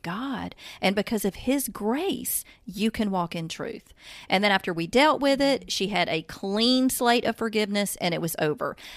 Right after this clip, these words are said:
The matter was dropped, her burden was lifted, and her heart was so much lighter.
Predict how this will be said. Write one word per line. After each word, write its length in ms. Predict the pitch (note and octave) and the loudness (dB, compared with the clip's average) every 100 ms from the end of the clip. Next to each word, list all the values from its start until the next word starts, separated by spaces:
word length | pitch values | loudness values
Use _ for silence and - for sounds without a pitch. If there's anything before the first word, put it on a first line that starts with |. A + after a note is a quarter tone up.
| - - | -6 0
The 100 | F#3 | 4
matter 260 | E3+ E3 | 6 4
was 200 | D#3 E3 | 2 -2
dropped, 560 | - G#3+ C4 C4 C4 - - | 0 4 6 6 4 -2 -2
her 180 | F#3+ | 0
burden 400 | G3 F3+ D#3+ D#3+ | 2 2 0 -2
was 180 | E3 E3 | -6 -6
lifted, 600 | F3+ A3 C4 - B3+ A#3 | 0 4 4 4 2 4
and 160 | G3 F#3 | 2 0
her 160 | G3+ F3+ | 0 2
heart 280 | F3 E3 | 4 4
was 140 | F#3 E3+ | 2 -4
so 360 | - - F#3+ | -2 2 2
much 280 | F3+ F3 - | 2 -2 -4
lighter. 400 | D#3+ C#3+ C#3 C3+ | -2 -2 -2 -6